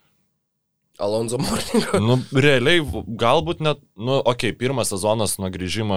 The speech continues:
Speaker 2: e, kai jie vėl grįžo į Šarlotę, tai ten buvo, e, viskas labai intriguoja, nu,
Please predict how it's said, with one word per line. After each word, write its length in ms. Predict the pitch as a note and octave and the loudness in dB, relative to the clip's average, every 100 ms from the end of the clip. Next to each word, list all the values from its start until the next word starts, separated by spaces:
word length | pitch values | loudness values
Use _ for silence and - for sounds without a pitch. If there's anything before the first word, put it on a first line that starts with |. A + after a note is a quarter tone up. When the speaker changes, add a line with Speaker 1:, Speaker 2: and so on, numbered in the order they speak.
| F2 | 0
Speaker 2:
e, 360 | D#2+ A#1+ D#2+ D#2+ | 0 -2 -6 -6
kai 180 | F#2 D#2+ - | -8 -8 -12
jie 240 | F2+ F2+ F2 | -4 -2 0
vėl 220 | F#2+ F#2 | 0 0
grįžo 300 | F2 F#2+ F2 | -2 -4 -6
į 40 | - | -6
Šarlotę, 400 | E2 F2 G2+ F2 | 0 0 0 -4
tai 80 | - | -8
ten 140 | E2+ | -10
buvo, 300 | E2+ F2+ F2 - - - - | -6 -2 -2 -2 -14 -18 -8
e, 160 | E2+ | -6
viskas 300 | F2 F2 E2+ F2 | -4 -6 -4 -6
labai 220 | E2 F#2 E2+ | -4 -4 -4
intriguoja, 720 | E2 E2 - E2+ F2+ F#2 F2 E2 | -6 -8 -8 0 2 2 0 -2
nu, 180 | C#2+ G2+ | -4 -6